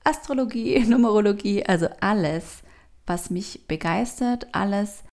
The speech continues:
womit ich mich beschäftige und alles, was mich auch irgendwie ausmacht. Und ganz wichtig ist mir auch, dass wir diese Themen mit Humor und auch mit einem bisschen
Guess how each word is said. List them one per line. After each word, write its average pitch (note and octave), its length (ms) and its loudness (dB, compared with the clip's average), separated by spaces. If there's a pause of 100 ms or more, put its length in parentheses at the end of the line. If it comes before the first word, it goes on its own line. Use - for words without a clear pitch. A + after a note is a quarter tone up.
(100)
womit G3 300 0
ich - 220 -4
mich F#3 180 -8
beschäftige A#3+ 680 -4 (300)
und - 80 -6
alles, F3+ 280 -4
was E3+ 140 -4
mich F#3+ 200 -6
auch - 160 -10
irgendwie E3+ 300 -6
ausmacht. B3+ 600 -2 (920)
Und G3+ 560 -2 (160)
ganz G3+ 360 -4
wichtig G3 420 -6
ist - 220 -12
mir E3+ 240 -4
auch, F3+ 100 -12
dass - 360 -10
wir F3+ 160 -4
diese F3+ 440 -10
Themen G3 880 -4 (160)
mit - 440 -8
Humor F#3 560 -4
und F3+ 240 -6
auch E3+ 180 -6
mit F3 180 -6
einem D#3+ 240 -6
bisschen E3+ 400 -8